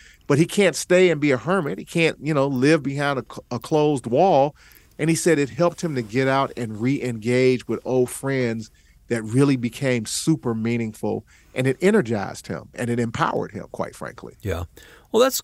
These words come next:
Speaker 2: that's kind of encouraging because it, it, it, uh, shows growth in a person, even during crisis, doesn't it?
Speaker 1: Absolutely. And I think in this situation specifically, uh, and as the old adage goes that, you know, when the student is ready, the teacher will show up. In this particular case,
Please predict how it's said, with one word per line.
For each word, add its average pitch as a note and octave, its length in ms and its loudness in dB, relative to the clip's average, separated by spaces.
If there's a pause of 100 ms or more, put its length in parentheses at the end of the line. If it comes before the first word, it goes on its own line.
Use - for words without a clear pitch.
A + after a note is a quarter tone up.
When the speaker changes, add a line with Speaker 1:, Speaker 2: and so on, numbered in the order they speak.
(100)
Speaker 2:
that's A3+ 180 -6
kind C4 120 0
of G#3+ 60 2
encouraging F3 480 2
because G2+ 340 2
it, A2 140 2
it, B2+ 180 -4 (120)
it, - 380 -8
uh, G2+ 140 2
shows A#2+ 300 0
growth G2 420 0
in E2+ 120 -2
a D#2 40 -8
person, D#2+ 360 -6
even G2+ 240 2
during G#2 200 2
crisis, A2 500 -4
doesn't E2+ 280 -4
it? C2+ 80 -12 (1200)
Speaker 1:
Absolutely. A3 760 0
And D3+ 100 0
I F3+ 80 2
think F3+ 380 -4
in D#3 160 0
this F3+ 180 2
situation D3 800 -2 (640)
specifically, D3 920 0 (540)
uh, B2 320 2 (160)
and C3+ 340 -2
as C3+ 200 -2
the B2 120 0
old D#3+ 300 4
adage C#3+ 400 -2
goes C3 340 2
that, B2+ 260 0
you C#3+ 100 -4
know, B2+ 460 2
when C3+ 200 -2
the B2+ 60 -2
student F#3 440 0
is A2+ 120 -4
ready, D3 280 2
the A#2 120 -2
teacher C#3+ 440 -4
will A#2+ 120 0
show C#3+ 360 2
up. D3+ 280 2
In C3 160 -4
this F3+ 160 2
particular D#3 500 -2
case, B2+ 440 2